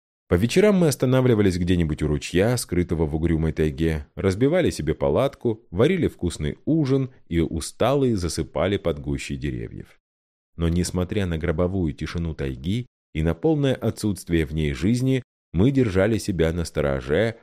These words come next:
и когда наш маленький караван двигался, Веретенюк всегда шёл впереди. Прошло ещё два дня. «Теперь близко», произнёс однажды Веретенюк, и на его лице отразилось выражение тревоги.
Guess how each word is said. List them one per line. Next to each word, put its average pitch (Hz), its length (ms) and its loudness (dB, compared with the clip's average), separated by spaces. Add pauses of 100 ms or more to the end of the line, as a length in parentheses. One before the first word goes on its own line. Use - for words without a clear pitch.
(120)
и 87 100 -2
когда 78 320 0
наш 71 240 -4
маленький 78 560 -2
караван 71 540 -4
двигался, 120 680 0 (280)
Веретенюк 113 880 2
всегда 87 480 -2
шёл 82 340 -4 (100)
впереди. 71 600 -6 (560)
Прошло 82 420 0
ещё 123 380 0
два 82 240 -2
дня. 67 380 -10 (1040)
«Теперь 113 420 4
близко», 82 720 2 (340)
произнёс 85 500 2
однажды 73 420 -2
Веретенюк, 80 600 -4 (240)
и 104 100 -2
на 90 80 2
его 73 240 2
лице 71 320 0
отразилось 76 600 -2
выражение 71 580 -2
тревоги. 73 640 -8